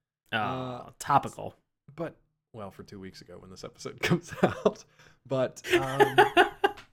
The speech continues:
Speaker 2: I don't know, man. Is there anything else about the animation style that you thought was, like, worth noting? 'Cause for me, it was just kind of the same.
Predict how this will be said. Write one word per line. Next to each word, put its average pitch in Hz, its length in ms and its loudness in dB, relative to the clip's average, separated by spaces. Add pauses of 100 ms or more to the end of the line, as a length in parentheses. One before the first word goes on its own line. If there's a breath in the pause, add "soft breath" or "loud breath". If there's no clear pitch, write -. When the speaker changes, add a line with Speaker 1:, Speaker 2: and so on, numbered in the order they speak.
(240)
Speaker 2:
I 139 120 -2
don't 202 120 2
know, 269 140 2
man. 123 220 -2
Is 127 80 -6
there 143 80 -6
anything 180 240 -6
else 165 140 -8
about 160 160 -6
the 113 100 -12
animation 131 340 -12
style 131 280 -6
that 120 80 -2
you 104 80 -8
thought 117 200 -10
was, 101 140 -10
like, 90 320 -10 (400)
worth 98 240 -8
noting? 120 400 -10
'Cause 120 160 -6
for 113 160 -12
me, 135 240 -12
it 113 60 -8
was 95 160 -10
just 98 200 -18 (760)
kind 117 240 -8
of 117 60 -16
the 117 80 -16
same. 131 300 -14